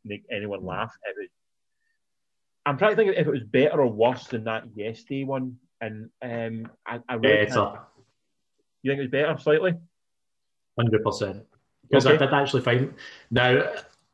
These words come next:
Speaker 2: I do need to explain, 'cause I did laugh at a couple of bits in this, but I
Speaker 1: Okay.
Speaker 2: don't know if that was just, like, well, my early morning, which is just when I wake up, uh,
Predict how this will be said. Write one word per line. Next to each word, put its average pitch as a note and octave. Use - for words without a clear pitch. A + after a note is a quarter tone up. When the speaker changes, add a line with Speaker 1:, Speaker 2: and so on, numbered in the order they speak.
Speaker 2:
I B2
do C3+
need C#3
to C3+
explain, C3+
'cause A2+
I A2+
did A#2
laugh A2+
at -
a -
couple A#2+
of G2
bits C#3
in C#3+
this, D3
but A#2
I D#3+
Speaker 1:
Okay. G3
Speaker 2:
don't A#2+
know A#2+
if A#2
that A2+
was G2+
just, A#2+
like, A2+
well, G2+
my G#2
early A2
morning, A2
which -
is G2
just -
when G#2
I G2
wake G#2
up, G#2+
uh, G#2